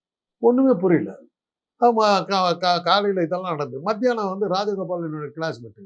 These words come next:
அவன் சொல்றான், "திமுக பத்தி நிறைய இருக்கிறதுனால படத்தை தடை செய்ய போறாங்க"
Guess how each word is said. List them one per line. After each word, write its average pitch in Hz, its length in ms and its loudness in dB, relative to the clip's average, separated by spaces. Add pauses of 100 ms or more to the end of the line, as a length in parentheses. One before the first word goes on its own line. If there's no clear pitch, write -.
(120)
அவன் 147 200 -10 (100)
சொல்றான், 156 240 -6 (720)
"திமுக 175 540 4
பத்தி 151 220 -4
நிறைய 147 280 -2
இருக்கிறதுனால 131 720 -2
படத்தை 160 380 -4 (340)
தடை 156 240 -2
செய்ய 175 200 -4
போறாங்க" 107 460 -14